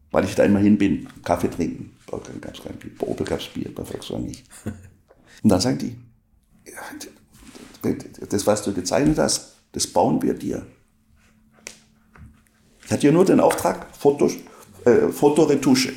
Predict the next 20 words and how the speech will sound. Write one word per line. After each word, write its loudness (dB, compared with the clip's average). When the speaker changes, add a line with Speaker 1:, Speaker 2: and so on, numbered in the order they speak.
Speaker 2:
Ja. -8
Speaker 1:
zu 0
machen. 2
"Das -8
bauen 0
wir -4
dir." -10
Dann 0
haben 0
die 2
sich 0
einen 2
Golf 0
geholt, -2
fünfunddreißig 4
Millimeter 4
U-Profil, -2
drunter 4
geschweißt, 0
hochgemacht, -2